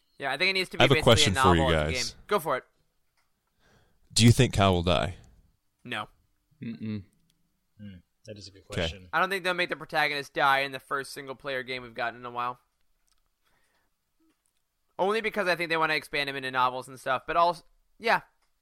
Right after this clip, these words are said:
Speaker 1: no.
Speaker 2: I hope, I hope they keep him alive.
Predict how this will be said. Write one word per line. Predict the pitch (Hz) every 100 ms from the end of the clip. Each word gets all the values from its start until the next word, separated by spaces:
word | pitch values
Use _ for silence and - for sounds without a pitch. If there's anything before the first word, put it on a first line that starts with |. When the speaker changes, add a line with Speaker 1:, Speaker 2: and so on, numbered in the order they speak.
| _
Speaker 1:
no. | 135 135 127 _ _ _ _ _ _ _ _ _ -
Speaker 2:
I | 101
hope, | 110 -
I | 107
hope | 104 101
they | 95
keep | - 87
him | 85
alive. | 80 82 82 -